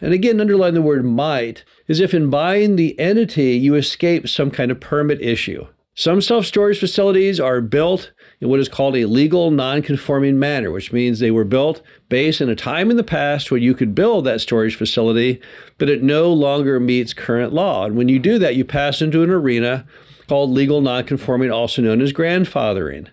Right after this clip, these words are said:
Sometimes you might want to buy the entity rather than the facility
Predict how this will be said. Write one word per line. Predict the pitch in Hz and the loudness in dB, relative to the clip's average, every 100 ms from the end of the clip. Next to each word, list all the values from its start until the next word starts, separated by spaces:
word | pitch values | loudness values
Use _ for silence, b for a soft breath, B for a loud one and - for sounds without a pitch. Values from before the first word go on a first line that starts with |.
| _ _ | _ _
Sometimes | - - 202 269 - 135 113 113 113 151 - _ _ | -12 -4 0 0 0 0 -2 -4 -6 -10 -12 _ _
you | 143 | -2
might | 147 185 | 0 2
want | 202 185 | 0 0
to | 160 | 0
buy | 151 143 | 0 0
the | 127 | 0
entity | 135 226 160 110 117 | 2 2 2 0 -2
rather | 127 147 | 0 2
than | 147 135 120 | 2 2 0
the | 107 - 95 - | -2 -4 -8 -10
facility | - 139 - 226 302 285 123 117 | -6 -4 0 0 0 0 0 -4